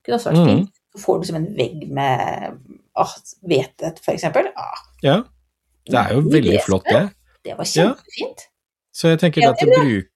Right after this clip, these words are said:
Speaker 2: <laughs> skal jobbe med planter, jeg.
Speaker 1: Ja, herregud.
Speaker 2: <laughs> Nei, så det er, nei, så det er jo det å så bruke da andre ting som faktisk er lovlig, og,
Speaker 1: Mm.
Speaker 2: og jeg tenker det finnes så mange andre gode valg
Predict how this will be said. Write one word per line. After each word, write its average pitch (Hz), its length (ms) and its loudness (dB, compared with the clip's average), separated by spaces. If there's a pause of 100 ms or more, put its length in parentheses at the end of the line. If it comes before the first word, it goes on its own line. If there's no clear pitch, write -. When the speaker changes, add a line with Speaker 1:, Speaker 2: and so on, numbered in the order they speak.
(180)
Speaker 2:
<laughs> - 840 -6 (1200)
skal - 180 -6
jobbe 104 200 0
med 98 60 -6
planter, 92 360 0
jeg. 107 120 -2 (160)
Speaker 1:
Ja, 427 160 4
herregud. 254 680 -2
Speaker 2:
<laughs> - 60 -16 (760)
Nei, 143 100 4
så 156 160 0
det 147 140 2
er, 143 340 2
nei, 151 140 0
så 156 160 -2
det 156 80 2
er 143 180 4
jo 135 100 4
det 127 200 0
å 117 80 0
så 156 100 -4
bruke 135 580 -4
da 117 200 2 (100)
andre 104 400 0
ting 98 240 -2
som 95 160 -4
faktisk - 460 -4
er 127 160 2
lovlig, 135 400 2
og, 123 420 4
Speaker 1:
Mm. - 80 2
Speaker 2:
og 120 220 4
jeg 123 100 0
tenker 113 220 -2
det 113 100 -2
finnes 127 300 -2
så 117 260 2
mange 117 300 0
andre 110 320 2
gode 117 340 2
valg 139 300 4